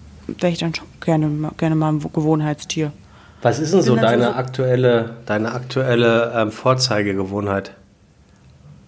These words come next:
Speaker 1: Ähm, morgens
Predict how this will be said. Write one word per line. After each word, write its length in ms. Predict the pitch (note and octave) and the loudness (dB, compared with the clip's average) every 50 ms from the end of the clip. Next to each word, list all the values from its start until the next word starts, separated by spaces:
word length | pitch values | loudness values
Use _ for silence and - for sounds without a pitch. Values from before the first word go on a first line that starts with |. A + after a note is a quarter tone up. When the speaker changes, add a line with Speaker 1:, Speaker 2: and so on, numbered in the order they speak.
| - - _ - - - _ _ _ _ _ - - _ _ - _ _ _ - _ - - | -20 -20 _ -20 -20 -20 _ _ _ _ _ -20 -20 _ _ -20 _ _ _ -20 _ -18 -6
Speaker 1:
Ähm, 540 | - A3 A3 A3 A3 A3 A3 A3 A3 G#3+ G3+ - - - - - - - | -2 0 0 2 2 2 0 0 0 -2 -4 -6 -12 -18 -16 -16 -16 -10
morgens 840 | - - G#3+ G#3+ A3 A3 A3 A#3 A#3 B3+ B3+ B3+ - - - - - | -6 -2 0 2 2 2 2 2 2 2 0 0 0 -2 -6 -8 -10